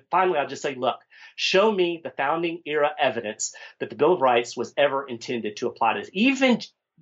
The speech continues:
Ma-, John Marshall, who was, like, the huge nationalist, even he said it wasn't supposed to apply to the states.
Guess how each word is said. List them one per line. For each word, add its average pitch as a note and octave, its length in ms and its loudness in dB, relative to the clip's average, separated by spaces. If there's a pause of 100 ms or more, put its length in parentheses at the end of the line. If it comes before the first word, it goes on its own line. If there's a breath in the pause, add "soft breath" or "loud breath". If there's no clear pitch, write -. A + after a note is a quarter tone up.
Ma-, E3 240 2
John A3 260 2
Marshall, G3+ 440 -2
who D#3+ 120 -4
was, D3+ 140 -6
like, E3+ 160 -4
the F#3 80 -2
huge F3+ 260 -4
nationalist, D#3+ 640 0
even B3 200 0
he D4+ 180 2
said A2+ 300 -2
it A#2 100 -12
wasn't A#2 300 0
supposed A2 340 -6
to A#2 80 -2
apply G2 280 -4
to G2+ 60 -14
the G#2+ 120 -14
states. - 360 -6